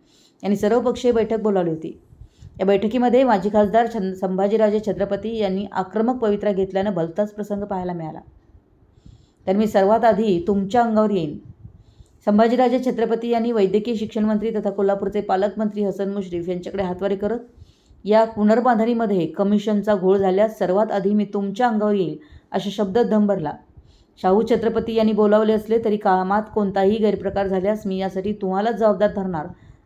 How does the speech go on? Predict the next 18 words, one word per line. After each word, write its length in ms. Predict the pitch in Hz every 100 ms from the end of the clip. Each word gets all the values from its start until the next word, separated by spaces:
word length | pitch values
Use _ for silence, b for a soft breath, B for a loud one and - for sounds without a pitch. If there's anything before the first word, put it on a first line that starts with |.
| -
असं 120 | 190
संभाजीराजे 680 | 196 202 214 226 226 208 220
यांनी 160 | 214
हसन 260 | 214 196 208
मुश्रीफ 340 | 202 190 202
यांना 140 | 196 196
दरडावलं. 440 | 185 170 156 151 - _ _ b b b _
संभाजीराजे 540 | 196 214 220 226 220 220
छत्रपती 460 | 208 208 220 220
यांचा 300 | 233 214 202
अचानक 300 | 208 202 208
झालेला 420 | 214 190 196 202 202
रुद्रावतार 520 | 196 185 202 202 208
पाहून 300 | 202 190 220
उपस्थित 380 | 208 190 190 202
सर्वजणच 480 | 202 196 196 214
अवाक 300 | 214 185 190
झाले. 200 | 185 190